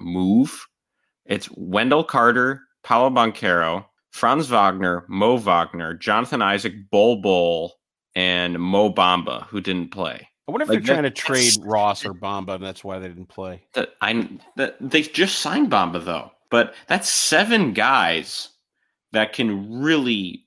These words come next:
Speaker 1: move at a very tall height. And
Speaker 2: Yep.
Speaker 1: the, the, that's where the N B A is moving. That's what's gonna happen when Wembanyama comes into the league. I think we might see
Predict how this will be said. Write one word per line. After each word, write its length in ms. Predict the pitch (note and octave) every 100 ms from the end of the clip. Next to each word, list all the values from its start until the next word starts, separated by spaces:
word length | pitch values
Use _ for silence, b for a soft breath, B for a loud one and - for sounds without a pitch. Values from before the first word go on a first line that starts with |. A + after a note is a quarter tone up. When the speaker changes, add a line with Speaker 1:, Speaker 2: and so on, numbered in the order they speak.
| _
Speaker 1:
move 880 | G#2 G#2+ A#2 D3+ C3+ F#2+ F2 - - _ _ -
at 400 | A2 - - _ _ _ _ -
a 60 | A2
very 680 | A#2 G2+ C3 C3+ B2+ G#2+ G2 _ _
tall 280 | - A#2 G#2+
height. 400 | G#2+ G2 - - _ _ _ _ -
And 360 | G#2 G2+ G2+ F#2
Speaker 2:
Yep. 100 | -
Speaker 1:
the, 240 | A2 F2+ B B _
the, 200 | A2+ - - G2 G2
that's 320 | G2+ A#2 -
where 100 | D3
the 160 | C#3 C3
N 120 | C3
B 220 | B2 A2+
A 40 | G2+
is 100 | G2
moving. 500 | C3 D3+ D#3 D#3 D3+ B B -
That's 400 | G#2+ A2+ - -
what's 300 | G#2+ G#2+ -
gonna 180 | G2+
happen 400 | G2 G2+ G2+ G#2
when 140 | F#2 F#2
Wembanyama 800 | F#2+ F#2+ F#2 G#2+ A#2+ A#2+ A#2 -
comes 220 | B2 A#2
into 120 | A#2+ A2
the 60 |
league. 400 | G#2+ A2+ A2 F#2+ -
I 140 | G2
think 200 | G2 G2+
we 100 | G2+
might 240 | F#2+ F#2+
see 320 | - G2+ F2+